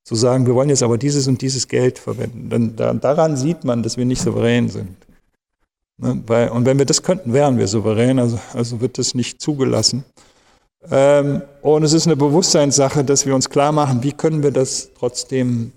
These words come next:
mm, mm, einführen. Äh, denn wenn wir Strukturen schaffen können, über die wir nicht mehr auszubeuten sind, dann bleibt ja alles, was wir erarbeiten, bei, bei uns.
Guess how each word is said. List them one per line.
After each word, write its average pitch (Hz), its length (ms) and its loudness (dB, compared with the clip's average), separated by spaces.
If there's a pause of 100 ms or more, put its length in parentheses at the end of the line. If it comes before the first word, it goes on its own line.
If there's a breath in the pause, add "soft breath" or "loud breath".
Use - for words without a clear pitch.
mm, - 120 -8
mm, 107 1000 -8
einführen. 151 720 0 (840 soft breath)
Äh, 131 640 2 (180)
denn 131 320 2
wenn 156 220 4
wir 190 160 4
Strukturen 175 500 0
schaffen 156 320 -2
können, 139 200 0
über 127 160 -2
die 127 140 -2
wir 131 80 0
nicht 143 180 -4
mehr - 120 -2
auszubeuten 101 720 -6
sind, 101 380 -12
dann 110 160 -6 (200)
bleibt - 280 -2
ja 123 100 -2
alles, 151 340 0
was 135 180 -4
wir 131 100 0
erarbeiten, 123 600 -2 (260)
bei, 127 320 0 (280)
bei 123 220 0
uns. 165 580 0